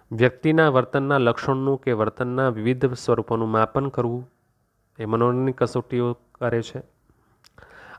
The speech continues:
વર્તનમાં વિવિધતા તેટલી વિવિધ મનોવૈજ્ઞાનિક કસોટી.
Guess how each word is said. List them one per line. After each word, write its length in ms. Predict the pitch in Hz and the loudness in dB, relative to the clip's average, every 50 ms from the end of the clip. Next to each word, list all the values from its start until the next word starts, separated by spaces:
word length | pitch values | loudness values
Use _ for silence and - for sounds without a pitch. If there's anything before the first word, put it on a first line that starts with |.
| - - | -14 -4
વર્તનમાં 680 | 113 110 123 127 - - 143 147 151 156 165 160 151 | 2 2 2 2 4 2 0 2 2 2 2 2 2
વિવિધતા 720 | 127 120 117 123 131 131 _ _ - 139 135 139 143 147 - - _ _ _ _ _ | 2 0 0 -2 -2 -4 _ _ 0 0 0 0 -2 -4 -8 -14 _ _ _ _ _
તેટલી 280 | - 127 - - 135 123 | -8 -6 -2 0 0 0
વિવિધ 300 | 110 117 117 139 143 143 | 0 0 0 0 0 2
મનોવૈજ્ઞાનિક 540 | 131 123 123 123 123 123 120 123 120 123 117 - | 2 2 2 2 2 2 2 0 0 -2 -4 -4
કસોટી. 460 | - 120 - - 120 110 - - - | -6 -4 -2 -2 -2 -2 -4 -8 -18